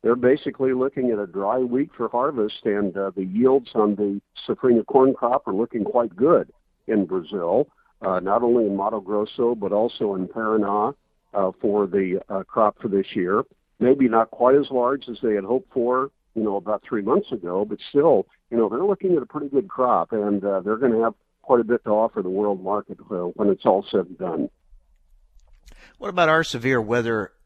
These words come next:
Speaker 2: as we look back at this, the spring we've had here in this country? How did it compare with, uh, past years?
Speaker 1: Well, the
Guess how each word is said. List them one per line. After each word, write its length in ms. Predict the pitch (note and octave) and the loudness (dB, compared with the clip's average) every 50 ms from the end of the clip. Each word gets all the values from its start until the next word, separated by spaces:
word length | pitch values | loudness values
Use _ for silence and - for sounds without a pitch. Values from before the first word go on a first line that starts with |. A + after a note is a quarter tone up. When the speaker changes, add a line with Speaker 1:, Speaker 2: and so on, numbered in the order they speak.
| _ _ _ _ - | _ _ _ _ -14
Speaker 2:
as 220 | - G2 - - | -14 -14 -12 -8
we 120 | A2+ A2+ A2 | -6 -4 -2
look 200 | A#2 B2 - - | -2 -2 0 2
back 240 | B2 B2 A#2+ A#2 - | 4 4 4 4 0
at 120 | - - | -4 -4
this, 260 | A2 A2+ A#2+ - - - | -4 -6 -6 -6 -10 -16
the 160 | - G#2+ G2+ | -12 -12 -12
spring 420 | - - - A#2+ A#2 A#2 A#2 A2+ | -12 -10 -6 -6 -6 -6 -6 -6
we've 180 | A2 A2 G#2+ G2+ | -6 -6 -6 -4
had 340 | A2+ A2+ G#2 G2+ G2+ F#2+ F#2+ | -2 0 2 2 2 0 -2
here 240 | F2+ G#2+ G#2+ G#2 | -4 -6 -4 -4
in 100 | G2+ G2 | -4 -4
this 160 | G#2 G#2 - - | -6 -8 -8 -6
country? 360 | - G#2+ G2 - - F#2 F#2 | -6 -6 -6 -6 -6 -4 -2
How 140 | A2+ C3 D#3 | -2 -2 -2
did 140 | E3 - | -4 -4
it 120 | D#3 D3+ - | -6 -6 -6
compare 520 | - B2 G#2+ - B2+ A2+ A2 A#2+ C3 C3 | -6 -10 -6 -2 0 2 2 2 0 -2
with, 280 | A#2+ G2 F#2+ F2+ E2+ F#2 | -4 -6 -8 -8 -6 -4
uh, 260 | F#2 F#2 F#2 F2+ D#2+ D#2 - _ - - - _ _ _ _ _ - | -2 -2 -2 -2 -4 -8 -14 _ -20 -20 -20 _ _ _ _ _ -8
past 340 | - G2+ G#2 G#2 G2+ - - | -4 -4 -2 -4 -4 -6 -10
years? 460 | G#2 G2+ A#2+ C3+ C3+ - - - - _ _ _ _ _ _ _ _ _ _ _ _ _ _ _ _ _ _ - _ - - _ _ _ _ _ _ _ _ _ _ _ _ - | -10 -10 -10 -10 -12 -16 -20 -20 -20 _ _ _ _ _ _ _ _ _ _ _ _ _ _ _ _ _ _ -20 _ -20 -20 _ _ _ _ _ _ _ _ _ _ _ _ 4
Speaker 1:
Well, 100 | E3 F#3 | 8 10
the 140 | G3+ F#3+ | 10 8